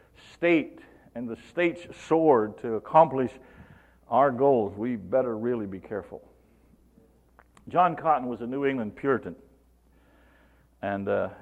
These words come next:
they ran Roger Williams out of the Massachusetts Bay Colony, and he went to Rhode Island. And then he went to England in order to get the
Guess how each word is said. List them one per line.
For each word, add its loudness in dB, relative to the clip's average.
they -4
ran 2
Roger 2
Williams 0
out 2
of -4
the -4
Massachusetts -4
Bay -4
Colony, 2
and -12
he -10
went -6
to -10
Rhode -4
Island. 4
And -12
then -2
he -4
went -6
to -6
England 0
in -2
order 0
to -10
get -4
the -2